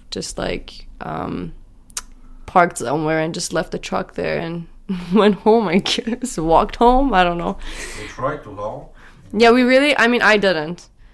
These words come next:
Speaker 1: but <laughs> other people died. I was just, I was like, "I'm gonna die there." <laughs> Sorry, I, I did not wanna <laughs> die.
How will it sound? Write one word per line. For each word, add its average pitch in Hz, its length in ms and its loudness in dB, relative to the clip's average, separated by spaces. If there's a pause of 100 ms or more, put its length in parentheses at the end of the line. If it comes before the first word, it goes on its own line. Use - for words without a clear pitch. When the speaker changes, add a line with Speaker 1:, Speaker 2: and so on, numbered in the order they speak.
(280)
Speaker 1:
but 165 340 2
<laughs> - 40 -4
other 285 920 8
people 302 380 6
died. 214 160 0
I 220 80 6
was 226 260 2
just, 349 240 6
I 233 80 -2
was 247 100 -2
like, 294 280 -6
"I'm 233 160 -4
gonna 277 180 -2
die 196 320 -6
there." 269 400 -2 (520)
<laughs> - 520 -20
Sorry, - 380 -14
I, - 120 -14 (120)
I - 20 -6
did 180 160 -4
not - 180 -8
wanna 69 180 -8
<laughs> 226 180 -2
die. 262 360 6